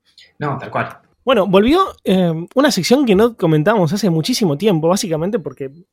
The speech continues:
Speaker 2: eh, no estaba leyendo nada, y ahora volví a leer, tuve un poco más de tiempo libre y demás, y, y, y
Speaker 1: A
Speaker 2: tengo un
Speaker 1: ver.
Speaker 2: libro para recomendar, Valen. Tengo un libro para comentar y recomendar, así que volvió a la sección de Libro Legrand,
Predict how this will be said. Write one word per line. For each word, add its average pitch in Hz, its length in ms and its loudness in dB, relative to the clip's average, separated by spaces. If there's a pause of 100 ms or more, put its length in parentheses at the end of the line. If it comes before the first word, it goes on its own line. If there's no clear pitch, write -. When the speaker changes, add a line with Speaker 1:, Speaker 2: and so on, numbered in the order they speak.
(280)
Speaker 2:
eh, 131 480 -18 (260)
no 160 120 0
estaba 196 300 2
leyendo 175 380 0
nada, 147 440 -4
y 175 100 -4
ahora 202 200 2
volví 180 260 2
a 185 60 2
leer, 180 220 0
tuve 165 140 -4
un 147 80 -2
poco 151 160 -6
más 151 140 0
de 156 100 0
tiempo 156 340 -4
libre 156 380 -8
y 127 40 -12
demás, 151 340 -12 (480)
y, 143 680 -4 (140)
y, 135 480 -10
y 185 100 -2
Speaker 1:
A 143 40 2
Speaker 2:
tengo 262 140 6
un 262 40 4
Speaker 1:
ver. 254 80 4
Speaker 2:
libro 254 100 4
para 196 140 2
recomendar, 151 400 -2
Valen. 131 320 -10
Tengo 208 160 0
un 214 80 4
libro 214 220 4
para 156 200 2
comentar 160 520 -2
y 202 100 2
recomendar, 143 560 -2
así 156 180 -6
que 185 160 0
volvió 185 540 2
a 226 60 2
la 196 120 0
sección 175 360 -2
de 156 360 2
Libro 151 300 4
Legrand, 120 380 -6